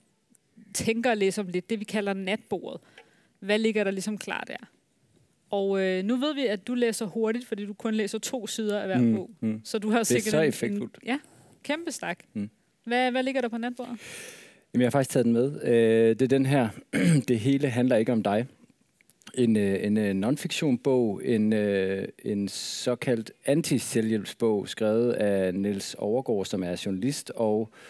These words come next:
Speaker 2: vist nok bæredygtighedschef inde ved P F A. Øhm, anti-selvhjælpsbog,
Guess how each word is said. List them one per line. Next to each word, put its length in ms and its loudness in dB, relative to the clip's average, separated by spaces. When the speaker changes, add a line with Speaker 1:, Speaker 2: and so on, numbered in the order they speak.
Speaker 2:
vist 180 -4
nok 240 -2
bæredygtighedschef 1700 -2
inde 220 2
ved 80 -2
P 280 -2
F 100 -14
A. 200 0
Øhm, 1300 2
anti-selvhjælpsbog, 920 0